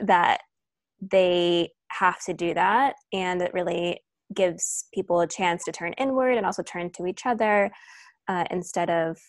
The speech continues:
turning to electricity, Wi-Fi, technology, uh, for certain things. So yeah, that's once a year. Um, I can link some more details in the show notes if anyone is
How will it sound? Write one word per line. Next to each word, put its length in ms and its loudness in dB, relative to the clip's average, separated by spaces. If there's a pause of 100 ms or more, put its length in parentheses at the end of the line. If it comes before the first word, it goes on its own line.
(400)
turning 380 -6
to 560 -6 (520)
electricity, 800 -2
Wi-Fi, 800 0
technology, 880 -6 (540)
uh, 140 -8
for 180 -4
certain 340 -8
things. 460 -8
So 180 -6
yeah, 180 0
that's 500 -4 (160)
once 440 -2
a 60 0
year. 600 0 (180)
Um, 400 -4
I 20 -4
can 500 -2 (120)
link 240 -2
some 160 -2
more 120 0
details 520 -2
in 60 -6
the 60 -4
show 220 -2
notes 300 0
if 80 -6
anyone 340 -2
is 340 -6